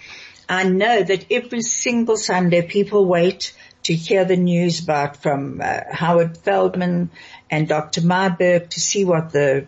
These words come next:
um, latest results of, are of the covid. And we're almost living our lives week by week. I think what needs to happen is that we need to start changing it and looking at it from a,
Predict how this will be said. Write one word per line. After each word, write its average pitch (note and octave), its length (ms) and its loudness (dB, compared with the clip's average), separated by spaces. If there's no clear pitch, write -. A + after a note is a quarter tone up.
um, C3+ 480 -2
latest F3 640 2
results E3+ 540 0
of, D3+ 240 -2
are D#3 280 2
of C#3 200 -6
the - 60 -12
covid. F#3 560 0
And G#3 500 -2
we're G#3+ 240 4
almost B3+ 440 2
living G#3 360 2
our F3+ 240 2
lives F3 640 0
week F3 260 0
by D3 220 0
week. C3+ 440 -6
I F3+ 160 2
think - 540 -4
what E3+ 260 0
needs F#3 460 0
to E3+ 100 0
happen D3+ 600 -4
is D#3 220 0
that D3+ 220 -2
we D#3+ 80 2
need D#3 340 2
to - 80 -6
start D3 540 -2
changing C#3+ 640 0
it C3+ 180 -8
and F#3+ 300 4
looking A#3+ 360 2
at A#3+ 80 2
it G3+ 140 0
from F#3 220 0
a, - 180 -2